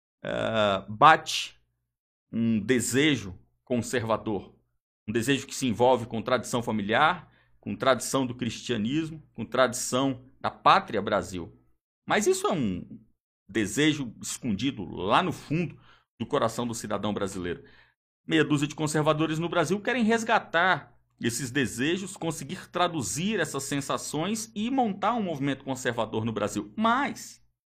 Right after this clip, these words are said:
neste momento, nós temos o maior player deste país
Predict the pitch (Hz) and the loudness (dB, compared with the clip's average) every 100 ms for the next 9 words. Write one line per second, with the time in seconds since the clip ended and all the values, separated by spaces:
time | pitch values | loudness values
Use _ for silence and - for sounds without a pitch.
0 | _ _ _ _ 127 190 277 - 208 175 | _ _ _ _ 0 2 2 0 -2 -2
1 | 139 117 - - _ _ _ - 151 170 | -2 -2 -6 -14 _ _ _ -2 0 2
2 | - 196 196 190 - _ _ _ _ _ | 2 0 0 -4 -12 _ _ _ _ _
3 | _ _ _ _ _ - 233 233 214 247 | _ _ _ _ _ 0 4 6 6 4
4 | 277 - - 196 202 165 127 - _ _ | 2 -2 0 4 4 2 0 -6 _ _
5 | _ _ _ 127 175 185 - - 135 147 | _ _ _ 0 0 0 -6 -2 0 0
6 | 170 131 120 - | -4 -8 -8 -12